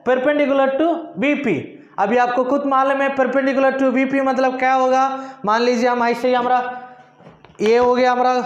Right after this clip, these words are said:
horizontal plane, ये हो गया हमारा vertical plane। हॉरिजॉन्टल, अभी perpendicular to V पी, Axis मतलब क्या मालूम है, जो imaginary line बीच में चलता है वही, वो perpendicular to वीपी, vertical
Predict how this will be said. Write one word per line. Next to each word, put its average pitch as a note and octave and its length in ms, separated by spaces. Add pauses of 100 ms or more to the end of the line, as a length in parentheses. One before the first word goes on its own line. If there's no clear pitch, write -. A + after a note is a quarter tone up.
(140)
horizontal A#3+ 560
plane, C4+ 480
ये G#3 120
हो A#3+ 160
गया B3+ 180
हमारा B3+ 260 (480)
vertical A#3+ 440
plane। E3 320 (360)
हॉरिजॉन्टल, A#3 460
अभी G#3 200 (100)
perpendicular C4+ 720
to D4+ 100 (480)
V A#3+ 120
पी, A3+ 180 (260)
Axis B3 480
मतलब C4 320
क्या C4 180
मालूम C4 380
है, C#4+ 220 (300)
जो G#3+ 220
imaginary B3 680
line B3+ 400
बीच A#3 220
में A#3+ 120
चलता A#3+ 400
है C4 200 (320)
वही, F#3+ 260 (460)
वो C#4+ 480
perpendicular B3 640 (120)
to D4 100 (1120)
वीपी, A#3 720
vertical A#3 480